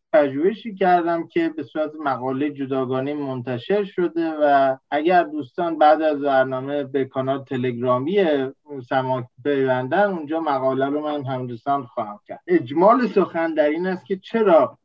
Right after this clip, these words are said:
ابتهاج بهترین و مهمترین پیرو حافظ در میان معاصران هست که حالا مفاهیم مختلفی رو من بررسی کردم و نشون دادم که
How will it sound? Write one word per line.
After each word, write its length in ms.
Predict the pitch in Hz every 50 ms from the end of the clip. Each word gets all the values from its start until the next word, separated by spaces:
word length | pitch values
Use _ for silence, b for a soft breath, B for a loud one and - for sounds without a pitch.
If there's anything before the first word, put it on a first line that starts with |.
| _ _ _ _ -
ابتهاج 720 | 160 151 156 _ - 156 151 156 165 185 202 190 175 165
بهترین 720 | 165 160 147 131 120 _ - 160 151 156 185 196 190 175
و 60 | 165
مهمترین 800 | 156 151 147 147 143 135 127 - 147 139 139 147 165 180 180 180 _ _ _ _ _ _ _ _ _ _ -
پیرو 500 | 151 151 139 131 131 160 170 175 160 147
حافظ 600 | 131 135 135 127 120 - - 170 175 175 160 151
در 180 | 165 156 143 139
میان 320 | 135 135 135 143 156 165
معاصران 720 | 165 151 147 143 135 135 131 127 - 143 131 135 151 190 196
هست 280 | 160 165 170 165 - -
که 80 | 196
حالا 340 | 180 175 175 196 - 185 185 - _ _ _ _ _ _ _ _ _ _ -
مفاهیم 520 | 160 147 135 120 165 156 151 165 175 185 180
مختلفی 680 | 175 160 151 151 - - 160 156 156 185 214 226 233
رو 100 | 226 214
من 220 | 208 202 196 196 190
بررسی 440 | 185 180 180 185 185 185 - 185
کردم 600 | - 180 170 170 165 165 170 175 170 165 160 151 _ -
و 100 | 160 151
نشون 400 | 147 147 139 127 - 185 185 180
دادم 380 | 170 165 151 156 156 156 156 147
که 460 | - - 160 156 156 156 156 151